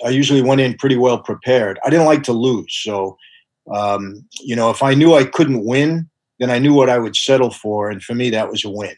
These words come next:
you know? So you, you know, a lot of politics are played, you know, with these things. So you gotta be careful. But there was,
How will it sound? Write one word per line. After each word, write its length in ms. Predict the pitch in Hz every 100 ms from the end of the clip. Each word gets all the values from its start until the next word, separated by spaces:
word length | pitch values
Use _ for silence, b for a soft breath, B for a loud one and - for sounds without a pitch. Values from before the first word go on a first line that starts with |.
| _
you 120 | 104
know? 180 | 107 110
So 160 | 107 123
you, 140 | 127
you 60 | 123 B B B -
know, 100 | 139
a 20 |
lot 140 | 147 147
of 120 | 139
politics 580 | 156 147 139 131 - 117
are 100 | -
played, 380 | 120 110 104 95
you 140 | 110 110
know, 180 | 104
with 260 | 101 101 101
these 220 | 110 98
things. 240 | 107 98 -
So 80 |
you 40 | 135
gotta 120 | 135
be 80 | 120
careful. 300 | 120 104 113
But 140 | 131
there 120 | 147 160
was, 320 | 190 165 -